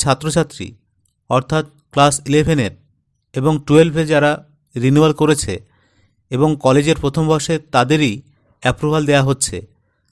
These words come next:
বাকি কলেজের ছাত্রছাত্রীদের কয়েকদিন পর থেকে দেয়া হবে। স্কুলের যেহেতু একাডেমিক দুই থেকে তিন মাস রয়েছে, তাদের টাকা দিয়ে দিতে হবে, সেই জন্যই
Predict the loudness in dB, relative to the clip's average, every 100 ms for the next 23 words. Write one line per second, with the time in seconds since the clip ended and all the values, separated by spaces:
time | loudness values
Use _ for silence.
0 | _ -6 -4 -4 -8 -4 -2 -2 -4 -4
1 | -6 -4 -4 -4 -4 -6 -6 _ _ _
2 | _ -20 -6 0 0 2 -2 2 2 2
3 | -2 -2 4 4 4 0 -6 -14 _ _
4 | _ -4 2 2 2 2 0 -2 -6 -8
5 | _ -4 0 0 2 2 0 -4 -14 -6
6 | -2 -2 -2 -4 -2 0 2 0 2 2
7 | 2 0 -10 -12 _ _ _ _ _ _
8 | 0 2 2 2 2 0 2 0 -2 -8
9 | _ -8 -4 0 0 0 -4 -2 0 2
10 | 0 0 -4